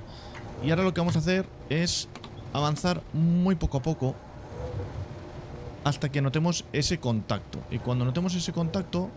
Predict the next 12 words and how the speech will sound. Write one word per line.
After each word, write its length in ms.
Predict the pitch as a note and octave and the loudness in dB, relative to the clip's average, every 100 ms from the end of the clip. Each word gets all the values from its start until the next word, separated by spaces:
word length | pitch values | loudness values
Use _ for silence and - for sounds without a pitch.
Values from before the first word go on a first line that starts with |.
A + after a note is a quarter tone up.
| - | -4
metemos 440 | B2 B2 C3+ C#3 - | 0 2 2 2 0
freno 460 | A2 G#2 G2 G2+ | 0 0 2 2
máximo. 380 | G2 F#2+ - F#2 F2+ - - - - - - - - - - - - - - - - | 0 -2 -2 -4 -4 -10 -14 -14 -14 -12 -14 -12 -12 -12 -10 -8 -8 -8 -10 -6 0
Vale, 220 | C3+ D#3+ - | 0 0 -2
ahí 120 | B2 C3 | 0 2
le 80 | |
estoy 240 | C#3 - C#3+ | 0 0 0
dando 240 | D3 C#3+ | 2 2
muy 760 | C3+ C3+ C3+ C#3 C#3 C#3+ D3 D#3 | 2 2 2 2 2 2 2 2
poquita 360 | D#3 D3 D3+ D3 | 0 -2 -2 -2
potencia. 560 | D3 E3 D#3+ D#3+ D#3+ F#3+ - - - - - - - - - - - - - - - - G2 F#2+ | 0 0 0 0 0 -2 -6 -12 -12 -10 -10 -8 -8 -8 -8 -10 -10 -10 -10 -10 -8 -6 -4 -2
Y... 200 | B2+ C#3+ | -2 -2